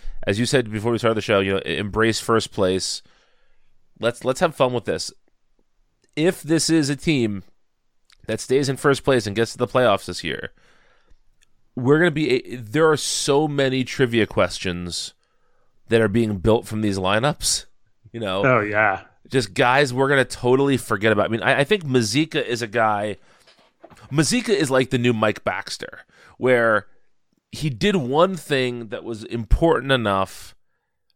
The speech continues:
Speaker 1: that people will remember that name going forward. But I don't know if anybody will remember that Cameron Maybin was ever a Met. I don't know if <laughs> anyone will remember that, you know, Jake Hager got his first major league hit and then was gone.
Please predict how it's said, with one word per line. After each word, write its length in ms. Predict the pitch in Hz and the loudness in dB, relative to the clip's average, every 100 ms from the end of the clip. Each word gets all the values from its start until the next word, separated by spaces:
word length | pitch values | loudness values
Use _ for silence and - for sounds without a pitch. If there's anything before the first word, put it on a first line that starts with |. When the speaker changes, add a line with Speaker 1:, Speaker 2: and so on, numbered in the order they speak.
| _ | _
Speaker 1:
that 140 | 123 - | -4 0
people 320 | 160 160 156 | 0 2 2
will 100 | 139 | 2
remember 440 | 131 123 120 117 107 | 2 2 2 2 2
that 340 | 107 101 - | 4 2 0
name 540 | 98 95 90 87 90 85 _ - | -6 -6 -6 -8 -12 -16 _ -8
going 280 | 117 95 90 | -4 -4 -8
forward. 460 | - 80 57 - - _ _ - | -6 -6 -6 -14 -16 _ _ -20
But 560 | 101 147 127 69 - - _ _ _ _ - | -6 0 0 0 -12 -20 _ _ _ _ -8
I 200 | 127 151 | -4 -2
don't 180 | 165 143 | -2 -2
know 160 | 127 | -4
if 140 | 117 - _ | -4 -8 _
anybody 560 | 120 123 127 113 110 107 | -4 -2 -2 0 2 2
will 180 | 101 101 | -2 -4
remember 460 | 104 101 98 95 | -4 -2 -2 -4
that 140 | 92 - | -4 -6
Cameron 380 | 113 98 95 95 | -4 -4 -4 -6
Maybin 360 | 95 87 90 | -8 -6 -8
was 120 | 90 87 | -8 -10
ever 240 | 80 78 | -10 -12
a 60 | 67 | -14
Met. 380 | 50 - - - _ _ _ _ _ _ _ - | -16 -18 -20 -20 _ _ _ _ _ _ _ -4
I 140 | 113 | 2
don't 180 | 120 123 | 2 2
know 420 | 120 110 104 104 | 2 4 4 4
if 240 | 107 101 - 147 | 0 -4 -4 -4
<laughs> 0 | |
anyone 380 | 123 120 135 123 | 0 0 2 2
will 60 | |
remember 360 | 117 127 117 107 - - - | 0 2 2 2 -4 -20 -4
that, 340 | 113 107 104 - | 2 4 2 -2
you 160 | 110 | -4
know, 60 | 104 | -2
Jake 280 | 90 120 107 | 0 0 2
Hager 420 | - 113 107 104 | 0 0 2 2
got 140 | 101 | 2
his 140 | 104 95 | 2 0
first 260 | 117 107 | 0 0
major 220 | 117 104 104 | 2 0 0
league 180 | 107 104 | -4 -2
hit 180 | 110 | -4
and 100 | 101 | -2
then 140 | 104 98 | -2 -2
was 140 | 92 | -6
gone. 500 | 92 101 80 78 82 | -2 -2 -2 -6 -10